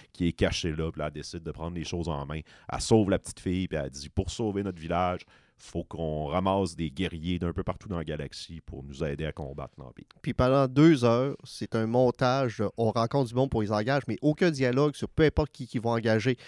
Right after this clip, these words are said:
Speaker 2: Ils rencontrent quelqu'un, ils font comme lui, c'est Roger, puis il pilote des, des, des hippogriffes. Puis là, Roger, il monte sur un hippogriffe, puis là, Roger fait comme, « Je pars avec vous autres. » Là, ils vont voir un gars, moi, je me bats avec des sabres laser.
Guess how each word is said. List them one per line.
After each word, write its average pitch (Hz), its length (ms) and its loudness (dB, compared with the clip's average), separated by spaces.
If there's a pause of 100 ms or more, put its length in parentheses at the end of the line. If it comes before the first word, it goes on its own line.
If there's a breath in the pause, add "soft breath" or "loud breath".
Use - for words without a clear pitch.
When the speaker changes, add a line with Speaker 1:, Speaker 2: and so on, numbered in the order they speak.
(140 loud breath)
Speaker 2:
Ils 117 100 0
rencontrent 170 320 6
quelqu'un, 160 240 4
ils 185 40 4
font 135 160 4
comme 156 220 2
lui, 180 100 0
c'est 127 260 2
Roger, 135 520 4
puis 131 160 -6
il 120 80 -4
pilote 139 320 0
des, 120 500 0
des, 117 320 2
des 117 280 0
hippogriffes. 123 540 4 (600 soft breath)
Puis 127 80 4
là, 143 200 12
Roger, 127 340 8
il 147 60 4
monte 143 220 8
sur 127 300 2
un 120 140 8
hippogriffe, 127 720 4
puis 120 180 0
là, 143 380 6
Roger 123 280 2
fait 131 100 0
comme, « 135 160 0
Je - 60 -8
pars 143 160 0
avec 127 160 0
vous 123 160 2
autres. » 110 180 -2 (240 soft breath)
Là, 135 80 4
ils 160 80 4
vont 135 100 4
voir 165 200 8
un 151 160 8
gars, 175 220 4
moi, 165 160 6
je - 100 -2
me 135 60 8
bats 160 100 6
avec 160 80 0
des 139 120 2
sabres 147 280 4
laser. 135 420 6